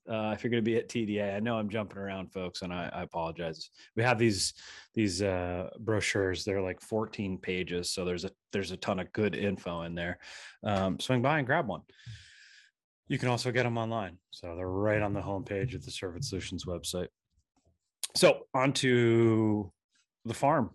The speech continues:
Red Ridge Whitetails. So this is the farm I manage here in P A, as many of you know. Um, got about, uh, we're in the forties for adults and whatever, twenty fawns this year or something like that. Um,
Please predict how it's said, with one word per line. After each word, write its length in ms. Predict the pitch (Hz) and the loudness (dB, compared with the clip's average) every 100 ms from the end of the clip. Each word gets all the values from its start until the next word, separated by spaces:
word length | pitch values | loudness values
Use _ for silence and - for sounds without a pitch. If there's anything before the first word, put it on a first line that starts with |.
| - | -8
Red 220 | 95 90 | -8 -4
Ridge 240 | 98 95 | -4 -4
Whitetails. 540 | 95 104 117 98 - 98 | -2 -2 -2 -8 -12 -8
So 280 | - 107 101 | -6 -4 -2
this 120 | 120 | -2
is 60 | |
the 60 | 120 | -2
farm 300 | - 107 98 | -2 0 0
I 100 | 92 | -2
manage 320 | 92 101 101 | -4 -4 -4
here 140 | - 92 | -4 -4
in 80 | |
P 200 | 87 120 | -2 2
A, 180 | 147 151 | 4 4
as 120 | 131 | 2
many 240 | 104 101 95 | 0 -4 -6
of 80 | 87 | -6
you 120 | 92 | -4
know. 460 | 110 131 127 123 123 _ - - - - - - - | -2 0 -2 -4 -10 _ -20 -20 -16 -14 -16 -14 -8
Um, 720 | 110 98 95 92 95 92 95 _ _ _ - | -6 -4 -6 -6 -6 -8 -12 _ _ _ -10
got 160 | 113 | -8
about, 440 | 107 101 98 90 - - - - - - - _ _ _ _ _ _ _ _ _ _ _ _ _ _ | -6 -4 -2 -2 -6 -8 -6 -4 -6 -10 -16 _ _ _ _ _ _ _ _ _ _ _ _ _ _
uh, 260 | 107 101 95 | -4 -2 -2
we're 120 | 113 | -2
in 80 | 104 | -2
the 60 | 85 | -4
forties 720 | - - 120 113 120 120 - - _ | -6 0 2 2 0 -4 -12 -16 _
for 160 | 113 | -6
adults 540 | 95 80 120 - - - _ _ _ | -4 0 0 0 -8 -10 _ _ _
and 500 | 104 98 98 95 92 - _ - - - - | -2 -2 -2 -2 -4 -8 _ -20 -20 -20 -16
whatever, 400 | 110 113 92 76 | -4 -2 -2 -6
twenty 300 | - - 98 | -8 -4 -4
fawns 340 | 85 85 80 80 | -6 -6 -6 -8
this 180 | - - | -10 -10
year 120 | 76 | -8
or 60 | |
something 220 | 73 - - | -6 -8 -8
like 140 | 80 - | -16 -10
that. 1000 | 85 - _ - - - - _ - | -10 -10 _ -20 -20 -20 -20 _ -4
Um, 440 | 113 104 98 95 | 0 0 0 -2